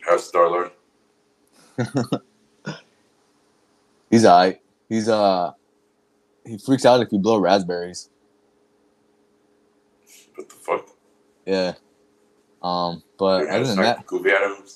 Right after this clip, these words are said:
Speaker 1: recently?
Speaker 2: <laughs> Nah, I mean, he, uh, he pissed me off. He,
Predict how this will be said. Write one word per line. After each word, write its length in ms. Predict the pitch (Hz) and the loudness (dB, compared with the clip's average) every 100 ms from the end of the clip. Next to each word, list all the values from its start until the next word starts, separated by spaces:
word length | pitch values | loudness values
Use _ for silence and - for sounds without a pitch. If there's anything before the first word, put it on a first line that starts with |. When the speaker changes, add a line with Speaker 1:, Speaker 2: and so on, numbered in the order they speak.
| _ - | _ -20
Speaker 1:
recently? 340 | 82 - 80 - - _ _ _ _ _ - | -20 -18 -18 -16 -16 _ _ _ _ _ -6
Speaker 2:
<laughs> 400 | 147 175 160 160 - - - - - _ _ _ _ _ _ _ _ | -2 0 0 -2 -4 -14 -14 -16 -20 _ _ _ _ _ _ _ _
Nah, 400 | 95 113 147 156 | -2 4 6 6
I 40 | 151 | 6
mean, 220 | 160 151 | 2 0
he, 140 | 165 | 2
uh, 240 | 156 147 127 | 2 2 0
he 160 | 139 | -6
pissed 280 | 151 185 220 | -12 -6 -6
me 100 | 156 | -6
off. 200 | 135 165 | -8 -8
He, 100 | 156 | -10